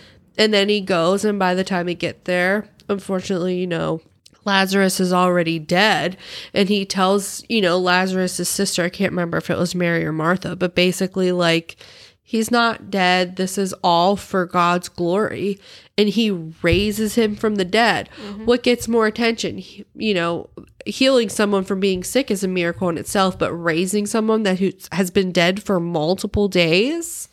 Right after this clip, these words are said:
Speaker 2: Yep.
Speaker 1: you know, weight just grows faith.
Speaker 2: Mm-hmm. Faith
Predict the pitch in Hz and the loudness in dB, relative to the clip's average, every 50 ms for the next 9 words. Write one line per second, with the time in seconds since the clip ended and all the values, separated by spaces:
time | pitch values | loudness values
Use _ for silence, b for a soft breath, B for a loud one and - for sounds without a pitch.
0 | - - 262 294 b b b b b b - 285 294 277 285 285 285 294 294 311 | -14 -12 -12 -12 b b b b b b 0 0 2 4 4 2 2 2 0 0
1 | 320 311 B B B B B B B B 226 214 202 233 226 220 247 262 226 - | -2 -6 B B B B B B B B -10 -4 0 2 2 2 2 0 -4 -6
2 | - _ - - 233 226 220 220 214 - - - - _ - - - _ _ _ | -10 _ -4 0 2 2 2 2 0 -4 -8 -10 -10 _ -16 -20 -20 _ _ _
3 | - - 202 220 214 220 226 226 233 233 220 - - - _ - - 214 220 247 | -6 0 2 4 4 4 4 2 2 0 -2 -4 -8 -10 _ -2 2 4 4 4
4 | 233 - - - - - _ _ - - - _ _ _ - - 220 214 208 214 | 2 0 -6 -14 -20 -20 _ _ -20 -20 -20 _ _ _ -16 -14 -12 -12 -12 -14
5 | 208 214 _ _ _ _ _ _ - 233 226 214 214 214 _ | -16 -18 _ _ _ _ _ _ -4 -2 -2 -2 -4 -6 _